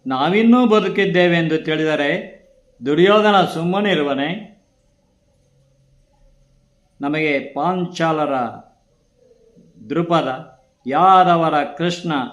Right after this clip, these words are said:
ಬಲರಾಮನು ಮತ್ತಿತರ ರಾಜರುಗಳು ಬೆಂಬಗ-, ಬೆಂಬಲಿಗರು ಎಂಬುದು ಅವನಿಗೆ ತಿಳಿದರೆ ನಮಗೆ ಕ್ಷೇಮಕರವೇ ತಾನೇ?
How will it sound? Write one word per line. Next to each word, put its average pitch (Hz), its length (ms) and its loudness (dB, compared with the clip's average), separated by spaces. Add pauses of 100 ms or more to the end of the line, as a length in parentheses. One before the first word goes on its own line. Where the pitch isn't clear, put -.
(420)
ಬಲರಾಮನು 175 1040 0
ಮತ್ತಿತರ 165 680 -2
ರಾಜರುಗಳು 160 800 0
ಬೆಂಬಗ-, 165 840 -2 (280)
ಬೆಂಬಲಿಗರು 196 1300 4
ಎಂಬುದು 160 400 -2
ಅವನಿಗೆ 147 420 -4
ತಿಳಿದರೆ 165 880 -4 (280)
ನಮಗೆ 139 600 -4 (340)
ಕ್ಷೇಮಕರವೇ 208 960 2
ತಾನೇ? 143 600 -4